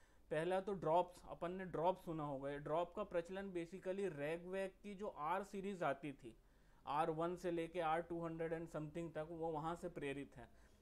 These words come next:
कि इसके अंदर lower dilutions में, lower dilutions में मतलब X potency में या फिर lower decimal potency में कई, ए, दवाओं के liquid को मिला करके patent को form करा जाता है और वो अलग-अलग बीमारियों पे होते हैं।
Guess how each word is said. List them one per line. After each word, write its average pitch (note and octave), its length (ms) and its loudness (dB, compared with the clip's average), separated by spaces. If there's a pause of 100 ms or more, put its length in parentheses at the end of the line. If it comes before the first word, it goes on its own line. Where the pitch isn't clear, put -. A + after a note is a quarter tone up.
(120)
कि F3 100 4
इसके E3 240 -2
अंदर G3+ 440 0 (160)
lower E3+ 540 4 (120)
dilutions E3+ 720 2
में, B2+ 160 -4
lower D3+ 280 4
dilutions E3+ 640 0
में F3+ 100 -4
मतलब F3 420 -6 (640)
X F3+ 260 4
potency E3 580 0
में D#3+ 300 -2
या D3+ 140 2
फिर D#3+ 560 2 (400)
lower D#3 280 8
decimal F3+ 500 2
potency D#3 600 -2
में E3+ 300 -6
कई, G3+ 380 -2 (120)
ए, C#3+ 280 -6
दवाओं D3 380 2
के F#3 140 -2
liquid F3+ 460 -2
को A3 260 2 (200)
मिला D#3+ 340 4
करके F3 440 -2
patent F#3+ 580 -4
को G#3 180 -2
form D#3+ 340 0
करा E3+ 280 2
जाता B2+ 340 -4
है D3+ 80 0
और F3 80 0
वो G3+ 100 2
अलग-अलग F#3 520 2
बीमारियों D#3 520 0
पे B2+ 140 -10
होते A#2 280 -10
हैं। - 100 -18